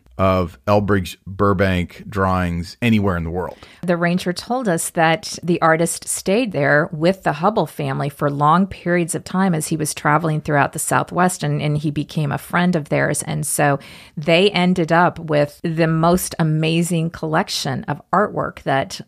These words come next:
Speaker 2: we have ever seen outside of a museum. <laughs>
Speaker 1: Yeah, it was, it was pretty stunning that this house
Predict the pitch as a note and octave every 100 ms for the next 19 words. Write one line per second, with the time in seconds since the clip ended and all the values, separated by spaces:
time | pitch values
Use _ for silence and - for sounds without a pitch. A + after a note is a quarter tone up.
0 | D#3+ E3+ A3 E3+ - D#3 D#3+ - - F#3
1 | D#3 E3 - D#3+ D3 C#3 C#3+ C3+ E3+ B3
2 | G#3 G#3 G#3 - C#3 A#2 G#2+ B2 C3 C3
3 | C#3+ C3+ A#2 _ - G3+ F#3+ B2 - C3+
4 | B2+ A#2+ G#2+ F#2+ G2+ F2+ A2 G#2 - -
5 | A#2 A2 G#2+ G2+ - - -